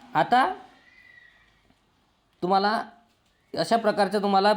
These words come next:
परीक्षेत वाचायचं आहे. आता इथं, इथं काय लिहिलं आहे, प्रश्न वाचा, बहुतेक पक्षी कोणाच्या मदतीने उडतात? तर काय पर्याय येऊ शकते समजा,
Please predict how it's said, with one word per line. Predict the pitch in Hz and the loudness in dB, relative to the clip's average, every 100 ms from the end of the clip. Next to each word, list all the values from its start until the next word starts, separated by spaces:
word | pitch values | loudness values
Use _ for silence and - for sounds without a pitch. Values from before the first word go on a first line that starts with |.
| 208 | 0
परीक्षेत | 175 170 196 | 0 0 0
वाचायचं | 185 165 170 165 | 0 2 0 -2
आहे. | 170 165 202 262 - _ _ - | -2 0 -2 -4 -10 _ _ -8
आता | 151 | -6
इथं, | 165 160 | -6 -4
इथं | 165 | -2
काय | - 190 | 0 0
लिहिलं | 185 190 | 2 2
आहे, | 185 185 | 2 0
प्रश्न | 190 170 175 | -4 -4 0
वाचा, | 165 147 156 170 | 0 2 -2 -2
बहुतेक | 135 160 170 214 214 - | -2 -2 0 -2 -2 -4
पक्षी | 170 - - 185 240 - _ _ _ _ _ | -6 -8 -6 -6 -6 -14 _ _ _ _ _
कोणाच्या | 170 190 190 202 | 0 2 2 2
मदतीने | 170 165 175 233 381 - - | 2 0 0 0 -2 -8 0
उडतात? | 208 202 120 - - _ _ _ _ _ _ - | 0 2 0 -2 -14 _ _ _ _ _ _ -10
तर | |
काय | 135 170 | 0 2
पर्याय | 170 175 180 | 2 2 2
येऊ | 180 | 2
शकते | 180 175 180 | 0 -4 -4
समजा, | 175 156 165 | -4 0 2